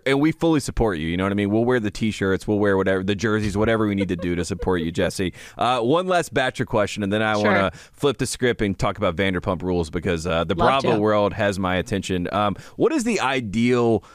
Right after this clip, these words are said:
Speaker 1: person for Charity based on what you learned in your interview? What do you think she's actually looking for?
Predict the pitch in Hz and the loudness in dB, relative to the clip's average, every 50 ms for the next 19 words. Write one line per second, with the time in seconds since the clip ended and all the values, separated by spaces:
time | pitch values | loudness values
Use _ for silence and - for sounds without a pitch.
0 | - - - - - 147 147 139 - - 120 110 101 - - 113 113 113 104 - | -14 -4 0 2 4 4 2 2 0 0 0 0 -2 -2 0 2 2 2 2 0
1 | - 117 101 101 98 92 92 92 87 82 104 104 95 - 107 98 92 90 98 98 | 0 0 2 2 2 2 0 0 0 2 2 0 0 0 0 0 0 0 0 -2
2 | - - 107 98 95 95 92 92 95 95 90 69 80 98 101 90 87 82 73 87 | -2 -2 -2 0 0 0 0 2 0 0 -2 -2 -2 -2 -2 -2 -2 -2 -2 -2
3 | 95 87 82 85 85 90 117 143 160 143 - 147 117 - - 117 98 104 98 98 | -2 -2 -2 -2 -2 0 0 0 0 0 0 -2 -2 -2 -2 -2 0 0 0 0
4 | - - 95 87 90 90 87 - 90 85 - - 76 64 - - - | -2 -4 -4 -4 -2 -4 -4 -4 -8 -10 -10 -10 -12 -12 -12 -12 -16